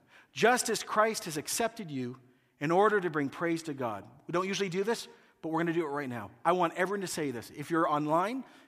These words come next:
in the GO train, say it quietly, but say it. Ready? "Accept one another."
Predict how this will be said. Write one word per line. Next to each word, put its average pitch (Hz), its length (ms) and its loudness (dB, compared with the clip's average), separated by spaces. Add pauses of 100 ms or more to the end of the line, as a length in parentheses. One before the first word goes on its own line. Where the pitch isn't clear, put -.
in 147 80 -8
the 143 80 -2
GO 170 200 2
train, 190 340 -2
say 170 240 -2
it 165 80 -6
quietly, 131 400 2
but 139 160 -10
say 127 180 -2
it. 92 120 -10 (560)
Ready? 190 360 4 (300)
"Accept 233 500 6
one 269 160 2
another." 190 500 4